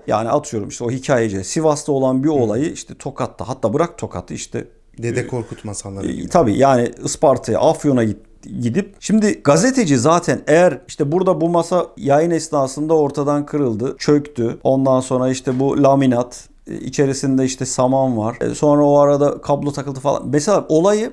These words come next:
Speaker 1: anlatırken mutlaka kanatlandırman lazım. Çünkü aslında haber kendisi soyut anlamda ölü bir şey. Yazıyorsun. O ölüyü sen, yani o ölüye bir ruh üflemek zorundasın.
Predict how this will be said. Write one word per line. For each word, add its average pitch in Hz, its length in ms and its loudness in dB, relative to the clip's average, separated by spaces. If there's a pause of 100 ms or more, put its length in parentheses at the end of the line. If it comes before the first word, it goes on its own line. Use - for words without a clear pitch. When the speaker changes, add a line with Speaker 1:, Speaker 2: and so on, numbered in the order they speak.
(120)
Speaker 1:
anlatırken 196 720 -2
mutlaka 220 480 -2
kanatlandırman 131 760 0
lazım. - 320 -12
Çünkü - 280 -2
aslında 143 520 2
haber 175 360 0 (100)
kendisi 175 800 0
soyut 208 260 2
anlamda 151 400 0
ölü 208 240 4
bir 180 40 0
şey. - 320 -6
Yazıyorsun. 165 760 2 (320)
O - 200 4
ölüyü 220 280 2
sen, 233 280 -4
yani 143 300 0
o 208 260 2
ölüye 220 160 0
bir 175 120 4
ruh 202 180 2 (640)
üflemek 180 380 0
zorundasın. 113 520 -4